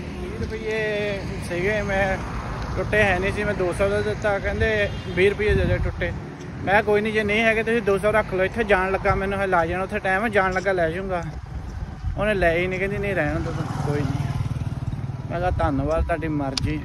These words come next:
ਹੁਣ ਜਾਣ ਲੱਗੇ ਇੱਕ ਵਾਰੀ ਪੁੱਛ ਲਾਂਗੇ, ਹੈ ਨਾ, ਜੇ ਰੱਖੂਗੇ ਠੀਕ ਆ, ਨਹੀਂ ਤਾਂ ਫਿਰ।" ਮੈਂ ਹੁਣ ਤਾਂ ਮੈਂ, ਮੈਂ ਕਿਹਾ, "ਹੁਣ," ਕਹਿੰਦੀ, "ਮੇਰੇ ਤਾਂ ਹੈ ਨਹੀਂ ਟੁੱਟੇ ਵਾਪਸ ਕਰਨ ਨੂੰ, ਦੇਖ ਲੈਣੇ ਜਾਣ ਲੱਗੇ, ਕੋਈ ਨਾ, ਜਦ ਤੱਕ customer ਆਈ ਜਾਂਦੇ ਹੁੰਦੇ ਕੋਈ, ਹੈ ਨਾ, ਫਿਰ ਮੋੜ ਦੇ ਦਾਂਗੇ।"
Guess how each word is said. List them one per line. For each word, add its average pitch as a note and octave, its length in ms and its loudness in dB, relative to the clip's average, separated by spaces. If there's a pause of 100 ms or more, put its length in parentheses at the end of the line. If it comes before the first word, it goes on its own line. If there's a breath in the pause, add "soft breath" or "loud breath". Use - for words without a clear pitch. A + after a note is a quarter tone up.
(160)
ਹੁਣ D#3 120 -6
ਜਾਣ D#3 260 0
ਲੱਗੇ E3 260 -4
ਇੱਕ D#3 120 -6
ਵਾਰੀ E3 140 -2
ਪੁੱਛ D3 220 -2
ਲਾਂਗੇ, F3 340 0 (1040)
ਹੈ C#3 40 -6
ਨਾ, E3 100 -4 (240)
ਜੇ C#3 80 -8
ਰੱਖੂਗੇ D#3 420 -6
ਠੀਕ C3+ 340 -4
ਆ, D#3 60 -2
ਨਹੀਂ E3 140 -2
ਤਾਂ E3+ 120 -6
ਫਿਰ।" - 400 -2 (840)
ਮੈਂ E3 200 0 (240)
ਹੁਣ F3 160 -2
ਤਾਂ F3 120 -8
ਮੈਂ, F3+ 240 -6
ਮੈਂ F3 160 -4
ਕਿਹਾ, G3+ 140 -2
"ਹੁਣ," G3+ 120 0 (220)
ਕਹਿੰਦੀ, F3+ 180 -4
"ਮੇਰੇ G3 120 0
ਤਾਂ F#3 140 0
ਹੈ E3 120 0
ਨਹੀਂ C#3 140 -2
ਟੁੱਟੇ E3 220 -4
ਵਾਪਸ D3+ 320 -2
ਕਰਨ D#3 240 -4
ਨੂੰ, F3 120 -8 (1500)
ਦੇਖ D3+ 160 -2
ਲੈਣੇ E3+ 180 -4
ਜਾਣ D#3+ 240 -2
ਲੱਗੇ, D#3+ 200 -4
ਕੋਈ D#3+ 180 -4
ਨਾ, E3 100 -4
ਜਦ D#3 160 -2
ਤੱਕ D#3+ 220 -4
customer E3 380 -4
ਆਈ D#3 180 -2
ਜਾਂਦੇ D#3 260 -2
ਹੁੰਦੇ D3+ 220 -4
ਕੋਈ, D3+ 140 -6
ਹੈ D#3+ 80 -6
ਨਾ, F3 140 -8
ਫਿਰ D#3+ 140 -6
ਮੋੜ D3 200 2
ਦੇ C3+ 200 -4
ਦਾਂਗੇ।" D3 260 -6